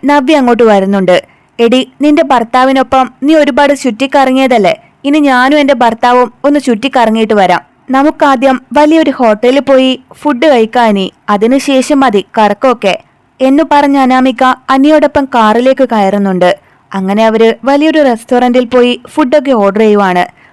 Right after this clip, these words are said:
അനാമിക നല്ല സന്തോഷത്തോടെ അനിയോടൊപ്പം ഫുഡ് കഴിക്കാൻ തുടങ്ങുമ്പോ അനാമികയുടെ അച്ഛൻ കടം വാങ്ങിച്ച ഒരാള് അവിടെ ഇരുന്ന് ഫുഡ് കഴിക്കുന്നത് അനാമിക കാണുന്നുണ്ട്.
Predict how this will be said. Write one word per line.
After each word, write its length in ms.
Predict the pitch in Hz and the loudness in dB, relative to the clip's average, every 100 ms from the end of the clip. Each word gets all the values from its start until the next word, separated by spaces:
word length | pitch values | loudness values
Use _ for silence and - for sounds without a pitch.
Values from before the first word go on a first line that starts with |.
| _ - | _ -4
അനാമിക 400 | 254 269 294 277 | -2 0 0 0
നല്ല 240 | 302 302 294 | 0 0 -2
സന്തോഷത്തോടെ 840 | 269 220 208 214 240 247 233 240 - | -2 -2 -2 -2 0 0 2 0 -2
അനിയോടൊപ്പം 680 | 220 208 220 240 240 247 240 - | 0 2 2 0 0 -2 -2 -6
ഫുഡ് 220 | 277 254 302 | -6 -2 0
കഴിക്കാൻ 380 | 269 226 262 | 0 0 0
തുടങ്ങുമ്പോ 600 | 247 226 240 226 180 - _ _ _ _ _ _ | 0 0 0 0 0 -2 _ _ _ _ _ _
അനാമികയുടെ 640 | 247 254 277 294 262 311 285 | -2 0 0 0 0 0 0
അച്ഛൻ 360 | 233 269 247 - - 220 | -2 -2 -4 -6 -6 -2
കടം 200 | 208 233 | 0 0
വാങ്ങിച്ച 360 | 247 247 247 | 0 -2 0
ഒരാള് 440 | 262 247 240 240 240 _ 262 | 0 2 2 0 -2 _ -2
അവിടെ 280 | 269 311 | -2 0
ഇരുന്ന് 220 | 311 285 285 | 0 0 -2
ഫുഡ് 320 | 262 214 269 | -4 0 2
കഴിക്കുന്നത് 600 | 254 247 269 247 196 - _ _ - | 0 0 -2 0 0 0 _ _ -6
അനാമിക 420 | 285 302 302 277 | -2 0 0 -2
കാണുന്നുണ്ട്. 760 | 220 208 190 208 214 190 185 | -4 -2 -2 0 0 0 -2